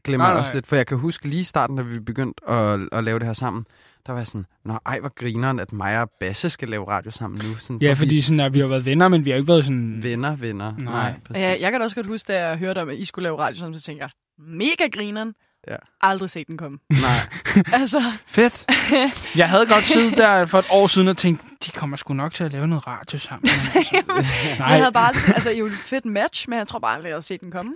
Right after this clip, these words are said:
Speaker 3: Altså,
Speaker 2: Ja, ja,
Speaker 3: sådan
Speaker 2: men vi er jo også sådan der, altså, meget forskellige på sådan
Speaker 1: Ja.
Speaker 2: så mange punkter. Og det tror jeg også
Speaker 1: Men det er nemlig også, det er
Speaker 2: har
Speaker 1: nemlig
Speaker 2: været
Speaker 1: også det, jeg
Speaker 2: fint.
Speaker 1: tror, der er ved det, at, at, øhm, at vi er jo sindssygt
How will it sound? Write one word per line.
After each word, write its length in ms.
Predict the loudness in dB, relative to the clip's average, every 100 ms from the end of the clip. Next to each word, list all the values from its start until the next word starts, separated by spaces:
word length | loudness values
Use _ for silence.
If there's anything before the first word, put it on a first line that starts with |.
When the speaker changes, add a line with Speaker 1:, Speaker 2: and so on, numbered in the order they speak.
| -12
Speaker 3:
Altså, 160 | -2 2
Speaker 2:
Ja, 60 | 4
ja, 60 |
Speaker 3:
sådan 100 | 6
Speaker 2:
men 200 | 4 4
vi 100 | 4
er 80 | 6
jo 120 | 6
også 240 | 6 4 2
sådan 180 | 2
der, 200 | 2 2 -2 -6
altså, 200 | -4 0
meget 220 | 2 0
forskellige 560 | -2 0 0 0 -2
på 120 | -4 -2
sådan 200 | 2 2
Speaker 1:
Ja. 60 |
Speaker 2:
så 100 | 2
mange 200 | 2 2
punkter. 360 | 0 0 0 -4 -8 _ _
Og 120 | -6 -4
det 100 | 2
tror 180 | 4
jeg 80 | 4
også 320 | 4 -2 -6 -10 -10 -8 -10 _ _ _
Speaker 1:
Men 140 | 0 2
det 60 |
er 40 | 4
nemlig 260 | 4 4
også, 240 | 0 -4 -8 -4
det 60 |
er 40 | -2
Speaker 2:
har 20 |
Speaker 1:
nemlig 20 | 0
Speaker 2:
været 100 | 0
Speaker 1:
også 120 | 0
det, 60 | 0
jeg 60 |
Speaker 2:
fint. 100 | 0
Speaker 1:
tror, 180 | 0 0
der 80 | 0
er 140 | 0
ved 140 | -2 -4
det, 100 | -4
at, 140 | -6 -12 _ _ _ _ _ -6
at, 140 | -6 _ -6 -4
øhm, 280 | -4 -6 -10 _ _ _ _ _ _ _ _ _ -10
at 200 | -8 -6
vi 40 | -6
er 40 |
jo 60 | -6
sindssygt 760 | -4 -4 -4 -6 -6 -4